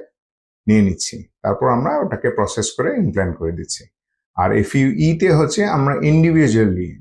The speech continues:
মোটর দিয়ে বা ব্লেড দিয়ে, পাঞ্চ দিয়ে আমরা ইন্ডিভিজুয়ালি প্রত্যেকটা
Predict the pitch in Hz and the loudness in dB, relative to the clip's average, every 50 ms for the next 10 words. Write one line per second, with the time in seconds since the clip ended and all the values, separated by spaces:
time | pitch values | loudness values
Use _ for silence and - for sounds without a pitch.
0 | 110 104 104 113 107 - 139 135 131 131 139 143 151 151 135 117 113 107 101 101 | -4 -2 -2 0 0 2 0 0 0 0 0 2 2 2 2 2 0 0 0 0
1 | 104 110 123 123 120 117 117 117 131 135 135 - - 117 123 131 127 - - 113 | 0 2 2 0 0 -2 -4 0 0 0 0 0 -2 -2 -2 -2 -4 -6 -8 -10
2 | 110 117 113 110 104 101 98 95 98 120 - - _ _ _ _ _ _ _ _ | -4 -2 -2 0 0 -2 -4 -4 -6 -6 -8 -8 _ _ _ _ _ _ _ _
3 | _ - 131 143 151 156 160 160 156 170 165 151 147 160 160 165 180 180 180 170 | _ 0 0 2 2 2 2 2 2 2 0 2 2 2 2 2 2 0 0 -2
4 | 165 160 - - 190 185 - 185 | -4 -4 -4 -6 -6 -4 -2 -4